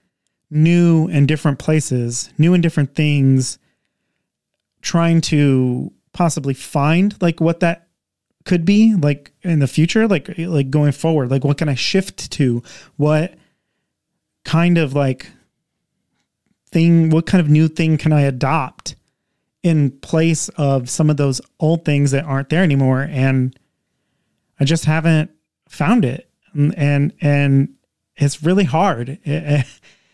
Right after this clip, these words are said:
<laughs> I, I, I don't know. I don't know if it's possible because I, I feel like I've been trying for so long. Like, it feels like I've been trying to find something that would be, like, my go-to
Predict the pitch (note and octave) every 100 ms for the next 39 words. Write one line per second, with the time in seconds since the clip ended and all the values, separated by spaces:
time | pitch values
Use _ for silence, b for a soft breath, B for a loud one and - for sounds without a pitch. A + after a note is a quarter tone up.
0 | b b _ _ _ - - D#3 D#3+ D#3+
1 | D#3 D3+ - C#3 D3 E3+ E3 D#3+ D#3+ D#3
2 | D#3 D#3 D3 _ _ _ _ _ _ _
3 | _ _ _ _ D#3 F3+ F#3+ F#3 D#3+ -
4 | - D3 G3 - C#3 A#2+ B2+ E3+ _ _
5 | _ _ _ _ _ _ _ - D#3 E3+
6 | D3+ D#3+ D#3+ C#3+ - A3 A3 D3 C#3+ C#3
7 | - A3 F3+ C#3+ - C3+ A#2+ C#3+ G#3+ D#3
8 | C#3+ D3+ C#3+ D#3+ - A#3 F#3 C#3+ C#3+ D3
9 | C#3 - E3 D#3+ - D#3+ D#3 D#3 C#3 C#3+
10 | C3+ D3 C#3 C3+ _ _ _ _ _ -
11 | D#3 D3+ C#3+ D#3 C#3+ D3 D3 C3+ C3+ C#3+
12 | C#3 C3+ C3 B2+ C3 _ _ _ - C3+
13 | E3+ F3 F#3 - D#3+ D3 C#3